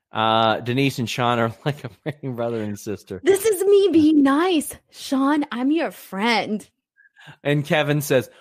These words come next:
Speaker 1: "What happened with Roman at Mania now? I think W W E saves Roman versus Big E at SummerSlam." I think we get Roman and Daniel Bryan.
Speaker 2: Yeah, it doesn't, it feels too soon for Big E still. It doesn't feel like it's, it's still gonna be a bit for Big E.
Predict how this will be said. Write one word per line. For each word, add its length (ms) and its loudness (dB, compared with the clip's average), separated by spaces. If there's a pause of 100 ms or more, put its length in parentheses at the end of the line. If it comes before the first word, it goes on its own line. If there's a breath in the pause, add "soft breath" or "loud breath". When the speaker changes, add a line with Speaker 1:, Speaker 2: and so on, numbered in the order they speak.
(120)
Speaker 1:
"What 140 2
happened 340 2
with 200 0
Roman 380 0
at 80 -2
Mania 400 0
now? 220 0
I 80 0
think 180 -6
W 140 -2
W 180 -4
E 40 -4
saves 280 -6
Roman 500 -2
versus 300 -8
Big 260 -4
E 160 -4
at 60 -6
SummerSlam." 680 -8 (920)
I 60 -2
think 260 -4
we 100 -4
get 140 -2
Roman 340 2
and 280 0
Daniel 260 0
Bryan. 600 -2 (1000)
Speaker 2:
Yeah, 240 0
it 60 -2
doesn't, 340 -4
it 120 -6
feels 220 0
too 120 -2
soon 260 -4
for 140 -6
Big 200 -4
E 180 -10
still. 420 -12 (160)
It 120 -2
doesn't 280 4
feel 160 0
like 180 2
it's, 140 -14 (160)
it's 340 -2
still 240 2
gonna 140 -4
be 120 -2
a 40 2
bit 240 -2
for 100 -4
Big 220 -6
E. 220 -14